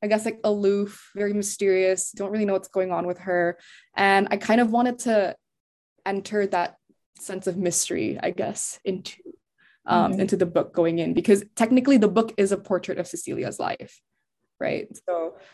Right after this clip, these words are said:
Speaker 1: um, I
Speaker 2: Mm-hmm.
Speaker 1: wanted to reflect
Speaker 2: Mm-hmm.
Speaker 1: that as well, um, in the,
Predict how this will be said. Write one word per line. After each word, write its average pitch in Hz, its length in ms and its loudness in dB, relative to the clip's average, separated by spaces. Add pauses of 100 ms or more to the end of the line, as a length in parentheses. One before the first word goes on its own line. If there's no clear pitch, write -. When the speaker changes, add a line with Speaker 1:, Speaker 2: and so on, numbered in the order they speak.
(140)
Speaker 1:
um, 214 240 4
I 185 40 2
Speaker 2:
Mm-hmm. 185 100 2
Speaker 1:
wanted 202 200 0
to 214 100 2
reflect 202 440 -2
Speaker 2:
Mm-hmm. - 80 -2
Speaker 1:
that - 160 0
as 190 220 -4
well, - 440 -2 (220)
um, - 460 -4 (260)
in 185 160 -2
the, 175 400 0